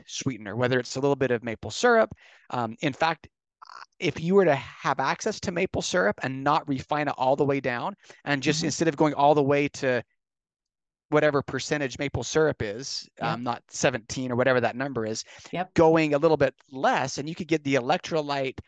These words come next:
Speaker 1: properties of the maple sap.
Speaker 2: Definitely.
Speaker 1: It's a little sweet, but not quite syrup. Mix that with a quart of water with a quarter teaspoon of real salt.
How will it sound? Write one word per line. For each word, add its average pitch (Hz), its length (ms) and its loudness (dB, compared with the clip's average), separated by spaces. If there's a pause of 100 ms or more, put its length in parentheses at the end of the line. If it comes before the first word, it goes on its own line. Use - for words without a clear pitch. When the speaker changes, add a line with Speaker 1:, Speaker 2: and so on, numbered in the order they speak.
(200)
Speaker 1:
properties 139 760 -2
of 131 300 0
the 127 200 -2
maple 127 440 0
sap. 147 480 0
Speaker 2:
Definitely. 156 220 -8 (540)
Speaker 1:
It's - 260 -4
a 143 40 0
little 220 320 -2
sweet, 143 460 -2
but 160 120 -2
not 160 280 -2
quite 147 300 -2
syrup. 147 480 -2
Mix 156 340 -4
that 185 340 -2
with 143 220 -4
a 117 320 -2
quart 165 320 2
of 131 160 2
water 143 340 0
with 123 120 -2
a 110 60 -8
quarter 151 300 2
teaspoon 139 480 -8
of 104 140 -4
real 180 140 4
salt. 120 360 -4